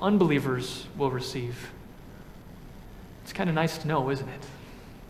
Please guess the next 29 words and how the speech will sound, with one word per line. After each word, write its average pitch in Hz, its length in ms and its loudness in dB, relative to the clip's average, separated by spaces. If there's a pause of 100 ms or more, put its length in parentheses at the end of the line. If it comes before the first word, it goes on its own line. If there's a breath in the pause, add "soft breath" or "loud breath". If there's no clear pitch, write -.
(880 loud breath)
I - 40 8
mean, 160 80 10
after 196 280 12
all, 190 80 12
the 160 140 12
unbelievers 202 520 12
in 165 80 8
this 214 180 10
world 202 200 12
are 160 60 12
finally 262 480 12
gonna 196 160 12
get 196 220 12
what 202 140 12
they 175 100 10
deserve. 127 560 2 (1040 loud breath)
As 180 140 10
you 180 60 6
think 208 160 12
about 196 240 12
those 185 300 12
who 185 100 6
have 147 240 8
personally 202 440 10
attacked 190 440 10
you 190 100 8
for 180 160 4
your 147 120 8
faith, 190 540 6